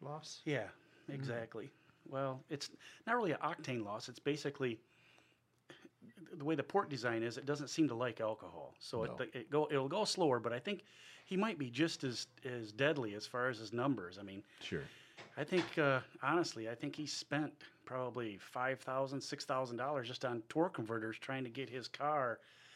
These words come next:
Speaker 2: to where it would actually do the same number all the time
Speaker 3: Mm-hmm.
Speaker 2: because we, the converters we had in it were too tight, and, and it was just pull, the tran-, might, trans might as well have had Velcro on it. So,
Speaker 3: Right.
Speaker 2: but after a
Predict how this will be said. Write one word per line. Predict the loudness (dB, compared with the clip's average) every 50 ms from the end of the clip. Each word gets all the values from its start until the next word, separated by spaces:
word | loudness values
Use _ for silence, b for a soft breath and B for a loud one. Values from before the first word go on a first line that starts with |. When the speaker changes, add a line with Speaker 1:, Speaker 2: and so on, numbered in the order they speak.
| B B B B
Speaker 2:
to | -2 2
where | 4 4
it | 4 2
would | 0 0
actually | 2 2 2 2 2 -2 -4 -4 -4
do | 0 2 2 2
the | 2 0
same | -2 -2 0 0 0 2 0 0 2
number | 2 2 2 2 2 0 -2
all | -2 -4 -4
the | -4 -4
time | -2 -2 -2 -2 -2
Speaker 3:
Mm-hmm. | -2 -2
Speaker 2:
because | -2 -4 -6 -8 -8 -8 -12 B B B B B B B B B
we, | -6 -4 -4 -4 -4 -6
the | -8 -8
converters | -6 -4 -2 2 4 6 6 6 6 4
we | 2 0
had | 2 2 4 4
in | 4 2
it | 2 -2
were | -4
too | -4 0 0 0
tight, | 0 2 4 4 6 6 4 2 0
and, | -2 -4 -4 -4 -6 -6
and | -4 -4 -4 -4 -6 _ B B B B B B B -8
it | -6
was | -6 -4 -4 -6
just | -6 -6 -6 -8 -10 -14 -20 -14
pull, | -8 -4 -4 -4 -4 -6 -10 -12 -10 -8
the | -6 -4
tran-, | 0 2 2 4 4 2
might, | 2 2 -2 -4 -4
trans | 0 2 4 4 4 4
might | 4 4 4
as | 4 2 2
well | 2 2 2
have | 2 2
had | 2 2 2 0 -4 -10 0 4
Velcro | 6 6 6 6 0 -2 -4 -2 -2 -2
on | -4 -4 -6 -8
it. | -8 -10 -6
So, | 0 4 6
Speaker 3:
Right. | 6 6 4 0 -6 -8 B B B B B B B B B B
Speaker 2:
but | B -2 -2 -2 -4 -6 -4
after | -4 -4 -4 2 6 6 6 6
a | 6